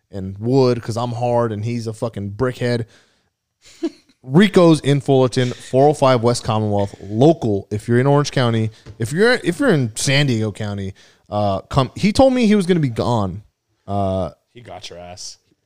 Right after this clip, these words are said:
Speaker 1: he told me he was not gonna be here the day before we went to, like, a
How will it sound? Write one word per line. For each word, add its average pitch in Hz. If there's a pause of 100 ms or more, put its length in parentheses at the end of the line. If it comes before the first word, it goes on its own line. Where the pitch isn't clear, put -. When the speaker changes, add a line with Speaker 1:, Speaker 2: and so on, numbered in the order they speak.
(120)
Speaker 1:
he 131
told 190
me 165
he 175
was 139
not 143
gonna 151
be 156
here 98 (140)
the 113
day 117
before 117
we 107
went 107
to, 113
like, 101
a 95